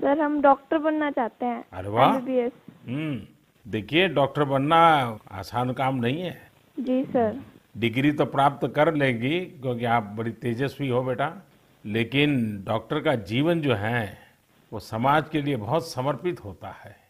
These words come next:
Speaker 1: जी सर।
Speaker 2: उसको कभी रात को चैन से सो भी नहीं सकता है, कभी भी पेशेंट का फोन आ जाता है, अस्पताल से फोन आ जाता है, उसको दौड़ना पड़ता है।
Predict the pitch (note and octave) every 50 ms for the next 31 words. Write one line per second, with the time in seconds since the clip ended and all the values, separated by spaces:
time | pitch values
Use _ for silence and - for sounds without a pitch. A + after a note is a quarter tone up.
0 | _ _ _ _ _ _ _ _ _ _ - D#4 C#4 C4 C4 C4+ - - C4+ A3
1 | - - - B2+ A#2+ A#2+ C3 C3+ C#3 B2+ B2 B2 C3+ C#3 C#3 - - C#3+ C#3 C3+
2 | C3 B2 A#2 - - - - - _ _ _ _ _ - B2+ B2+ C3+ C#3 C3 D3
3 | C#3+ D3 C3 C3+ C#3 D3 D#3 D#3 D#3 D3 A#2+ C3 C3 B2 G#2+ - - B2+ B2 B2
4 | A2+ G#2 - - B2 B2 C#3+ C#3+ C#3+ C#3+ A#2+ - C3+ B2+ B2 B2 C3+ C3+ A#2+ C#3
5 | A#2 - - C3 B2+ B2 A#2+ A#2+ A2+ A2+ A2+ G2+ G2+ A#2+ A#2+ B2 A#2+ - C#3 A2+
6 | C3 B2+ C3 A#2+ A#2+ B2+ A#2 B2 - B2 A#2+ A2 G#2+ A2 G#2+ A2 A2 - - G#2+
7 | G#2 G2 F2+ - - _ _ _ _ _ _ _ _ - A#2 F#2 G2+ A2+ G#2+ G2+
8 | A#2 A#2+ C3 C3 C3 C#3 C#3 B2 A2 B2 A#2 G2+ - A#2 G#2+ - F#2 G2+ G2 G2+
9 | - -